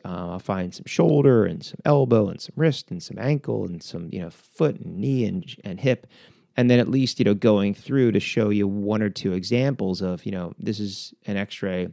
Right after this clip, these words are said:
and this is how I would describe it in fracture conference. Um, and again, you might have some tendings that are like, you know, it's eleven o'clock at night. They just, like, "Send me the picture." <laughs> You know, "Do I have to come in or not tonight? You know, we're gonna operate on it tomorrow or not?" Um, so, you know,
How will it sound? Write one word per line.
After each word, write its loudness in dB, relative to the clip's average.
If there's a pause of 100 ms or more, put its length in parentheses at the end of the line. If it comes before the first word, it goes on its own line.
(160)
and -4
this -2
is -6
how -2
I -2
would 0
describe -4
it -6
in -8
fracture -4
conference. -10 (480)
Um, -4 (720)
and 6
again, 10
you 6
might 10
have 10
some 0
tendings 4
that 2
are 6
like, 0 (500)
you 0
know, 0 (480)
it's -8
eleven 4
o'clock 2
at 2
night. 0
They 2
just, -4
like, -6
"Send 0
me 4
the 0
picture." -4
<laughs> 4 (500)
You 4
know, 6 (220)
"Do 6
I 12
have 6
to 0
come 4
in 2
or 0
not -2
tonight? -4 (200)
You -4
know, 4
we're 6
gonna 6
operate 4
on 2
it -4
tomorrow -2
or -2
not?" -6 (260)
Um, -2
so, 6
you -2
know, 0